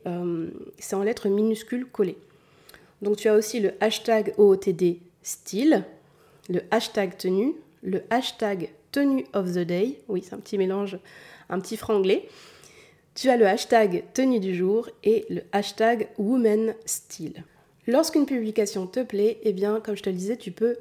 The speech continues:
l'enregistrer. Et ce que je te conseille, c'est de l'enregistrer au sein d'une collection pour vraiment la retrouver facilement. Alors, comme sur Pinterest, tu peux tout à fait donner un nom à ta collection.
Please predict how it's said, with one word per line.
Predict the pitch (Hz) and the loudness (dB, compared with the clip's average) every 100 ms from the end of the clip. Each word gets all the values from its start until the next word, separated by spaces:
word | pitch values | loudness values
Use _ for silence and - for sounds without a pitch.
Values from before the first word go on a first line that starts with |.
| - | -2
l'enregistrer. | 202 247 247 208 214 - 170 - _ - - _ _ | 0 2 0 -2 -6 -12 -14 -14 _ -20 -20 _ _
Et | 190 | -14
ce | - | -6
que | 285 | -4
je | |
te | 285 | -2
conseille, | 277 220 240 277 | 0 0 0 -2
c'est | 262 | -2
de | 196 | -2
l'enregistrer | 202 208 208 - 240 | -2 -2 -4 -2 -2
au | |
sein | 196 220 | 0 0
d'une | 196 | 0
collection | 190 240 208 - 233 262 | 0 -2 -2 -4 -4 -4
pour | 262 233 247 - - | -6 -8 -10 -10 -8
vraiment | 190 208 240 - | -4 -2 -4 -6
la | 196 185 | -8 -6
retrouver | 190 190 - 185 214 247 - _ _ _ | -8 -10 -10 -2 -2 -2 -12 _ _ _
facilement. | - - 220 - 190 170 - _ _ _ _ _ _ _ _ _ | -12 -4 -4 -4 -4 -6 -8 _ _ _ _ _ _ _ _ _
Alors, | 208 180 - - _ _ _ _ _ _ _ _ | -4 -4 -6 -18 _ _ _ _ _ _ _ _
comme | - 277 269 226 - | -2 0 2 -2 -6
sur | - 208 | -8 -8
Pinterest, | - 208 190 190 214 311 - - | -4 -4 -2 -2 0 -2 -4 -18
tu | - - | -16 -14
peux | - 262 277 | -6 -6 -6
tout | - 269 | -10 -4
à | 208 | -4
fait | 196 233 | -2 -4
donner | 190 202 196 220 214 | -2 -2 0 -2 -2
un | 196 | -4
nom | 190 214 | -4 -4
à | - | -8
ta | 190 175 | -10 -10
collection. | 180 170 - | -10 -12 -14